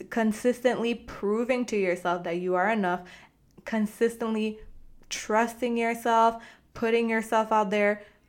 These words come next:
doing the things that you need to know you need to do in your business, not being scared of making a mistake or experimenting. I don't even call it a mistake. I just say I'm experimenting. Not being, like, not being afraid to get the dirt out before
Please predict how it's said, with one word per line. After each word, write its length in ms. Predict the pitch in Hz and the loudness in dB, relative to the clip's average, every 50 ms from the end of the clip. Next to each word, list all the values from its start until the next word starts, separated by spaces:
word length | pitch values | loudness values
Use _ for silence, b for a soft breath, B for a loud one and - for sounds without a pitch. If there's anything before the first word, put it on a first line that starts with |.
| 185 170 | -10 -2
doing 340 | 208 220 226 233 233 240 | 0 2 2 4 2 4
the 100 | 220 247 | 2 2
things 260 | 233 233 220 208 214 214 | 2 2 2 0 2 4
that 220 | 214 208 208 - | 4 2 2 0
you 80 | 214 202 | -2 0
need 260 | 202 202 208 202 208 | 0 0 0 -2 0
to 80 | - | 0
know 200 | 208 208 202 202 | 0 2 2 2
you 180 | 202 202 196 202 | 2 0 0 0
need 200 | 196 196 202 196 | 0 0 -2 -2
to 80 | - 202 | -4 -4
do 180 | 180 196 196 | -2 0 0
in 80 | 196 190 | 2 2
your 120 | 190 185 | 0 0
business, 520 | 185 175 196 196 196 202 208 202 202 196 - | 0 0 0 0 0 0 0 0 -2 -2 -4
not 420 | 190 190 190 196 196 202 208 202 | -4 -2 0 2 4 2 2 2
being 260 | 220 233 220 220 220 208 | 0 -2 -2 0 -2 -2
scared 520 | 214 - - - 208 202 208 202 208 - - | -4 -8 -4 0 2 4 4 4 4 4 2
of 140 | 196 190 196 | -2 -2 0
making 380 | 190 190 185 185 202 190 190 | -2 -2 -2 -2 -2 -2 -2
a 40 | 185 | -2
mistake 640 | 180 175 180 185 - - - 277 277 269 269 269 B B B B B | -2 -2 -4 -6 -8 -4 -2 0 0 0 -2 -4 B B B B B
or 140 | 240 240 240 | 0 0 2
experimenting. 1040 | - 247 240 - - - - - 220 226 247 254 247 226 202 196 190 196 180 175 180 | 2 0 -2 -2 -4 -12 -4 -2 2 2 2 2 2 2 0 0 0 -2 -4 -4 -4
I 80 | 240 240 | -6 -4
don't 140 | 285 302 339 | -2 0 0
even 200 | 349 339 330 330 | 0 0 0 -2
call 220 | - 226 214 214 | -2 0 0 0
it 100 | 214 196 | 0 0
a 60 | 196 | -2
mistake. 380 | 185 180 185 185 - - 175 - | -2 -4 -6 -6 -8 -10 -6 -4
I 100 | 175 185 | -4 -4
just 160 | 185 190 190 | -4 -6 -6
say 100 | - 214 | -4 -4
I'm 160 | 208 185 - - | -4 -4 -4 -6
experimenting. 1000 | 202 196 - - - - - 185 180 185 180 180 175 165 180 - 175 151 - 190 B B B B B | -8 -8 -8 -12 -16 -6 -4 -2 0 0 0 -2 -4 -6 -8 -8 -8 -8 -8 -10 B B B B B
Not 280 | 208 214 220 233 233 220 | 0 2 4 4 2 2
being, 300 | 269 269 269 254 269 - - - - | 2 2 2 2 0 -4 -10 -14 -4
like, 240 | - 202 180 185 185 | 0 0 2 2 2
not 320 | 196 202 202 208 220 202 | 2 4 4 4 4 4
being 240 | 240 240 233 226 220 | 2 0 0 2 0
afraid 560 | 202 196 - - 190 190 190 214 226 214 220 | 0 -2 -2 -2 -2 0 0 0 -2 -4 -4
to 120 | - 208 190 | -4 -4 -4
get 340 | 170 175 196 190 185 190 | -2 -2 -2 -2 -2 0
the 100 | - 233 | 0 0
dirt 340 | 220 180 170 185 175 185 190 | 0 0 0 0 0 2 2
out 300 | 208 214 226 240 226 208 | 2 2 2 2 0 -2
before 580 | 190 196 190 - - - 185 185 190 190 196 | -4 -6 -6 -6 -4 -2 2 4 4 4 2